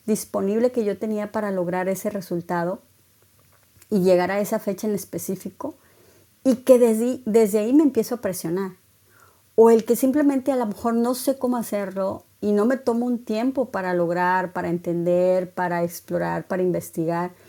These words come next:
y tener la claridad de cómo hacerlo, yo mismo me estoy presionando. Y cuando nosotros entendemos realmente cuál es el reto, qué necesito hacer, cómo lo tengo que hacer,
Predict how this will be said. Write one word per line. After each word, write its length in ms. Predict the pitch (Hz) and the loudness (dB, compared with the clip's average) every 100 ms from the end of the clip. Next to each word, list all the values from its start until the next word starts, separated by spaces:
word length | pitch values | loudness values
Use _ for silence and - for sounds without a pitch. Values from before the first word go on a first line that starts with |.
| - - _ | -20 -20 _
y 120 | 214 | -4
tener 320 | 180 208 196 | 0 0 0
la 100 | 202 | -2
claridad 400 | 226 233 202 190 | -2 -2 -2 -2
de 180 | 190 208 | -2 -4
cómo 220 | - 202 | -4 -4
hacerlo, 600 | 214 - 196 190 202 - - | -6 -6 -8 -6 -8 -8 -8
yo 400 | 185 - - 233 | -8 -6 0 0
mismo 400 | 262 254 254 233 | 2 0 -4 -4
me 120 | 190 | -4
estoy 200 | 180 - | -6 -6
presionando. 720 | 170 175 - 175 170 160 156 - _ _ _ _ - _ _ _ | -8 -10 -8 -4 -4 -4 -8 -14 _ _ _ _ -20 _ _ _
Y 140 | 269 240 | -2 0
cuando 400 | - 254 247 247 | 2 2 4 0
nosotros 440 | 247 285 339 415 | 0 0 0 2
entendemos 580 | 381 277 226 226 233 196 | 2 2 -2 -2 -2 0
realmente 600 | 208 247 262 226 170 - _ _ | 0 0 0 0 -2 -6 _ _
cuál 220 | - 233 | 0 2
es 100 | 269 | 2
el 100 | 254 | -2
reto, 380 | 214 170 - - - _ _ _ _ | -4 -4 -6 -14 -18 _ _ _ _
qué 140 | - | 2
necesito 500 | 254 285 240 - 202 | 2 2 -2 -4 -8
hacer, 320 | 190 - - - _ _ _ _ _ _ | -8 -8 -10 -14 _ _ _ _ _ _
cómo 220 | 226 233 | -2 0
lo 140 | 254 208 | -2 -2
tengo 300 | 208 208 196 | -6 -6 -8
que 100 | - | -14
hacer, 380 | - 180 - | -10 -8 -8